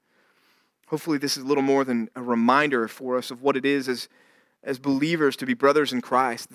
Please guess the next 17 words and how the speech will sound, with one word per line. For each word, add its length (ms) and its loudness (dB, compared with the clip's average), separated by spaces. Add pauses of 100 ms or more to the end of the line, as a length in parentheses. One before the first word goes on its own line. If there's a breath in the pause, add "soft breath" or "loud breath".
(100)
Yes, 280 -4
there's 180 -8
no 340 4
room 320 -2
for 160 -4
rivalry, 680 2 (260)
envy, 400 -2
strife, 560 0
contention. 540 -6
We 80 -8
need 120 -6
to 40 -10
put 280 -10
those 180 -6
things 240 -8
to 80 -16
death. 480 -8